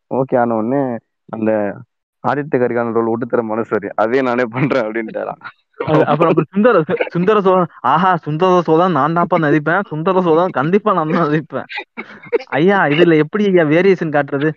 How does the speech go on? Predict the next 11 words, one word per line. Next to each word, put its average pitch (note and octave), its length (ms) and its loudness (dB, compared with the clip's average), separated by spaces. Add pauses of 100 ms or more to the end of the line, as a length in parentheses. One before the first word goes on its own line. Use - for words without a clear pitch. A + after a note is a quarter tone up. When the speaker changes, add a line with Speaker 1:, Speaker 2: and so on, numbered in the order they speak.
(560)
Speaker 2:
சுந்தர F#3 420 0
சோழனுக்கு D#3+ 440 2
மீசை F3 500 2
என்ன E3 220 0
கலர்? D3 340 0 (220)
வெள்ளை E3+ 280 2
கலர். C3+ 340 0 (460)
அ? G#3+ 120 -6 (360)
அதுக்கப்புறம் F3+ 600 0
ஆதித்த D3 140 2
கரிகாலனுக்கு E3 920 0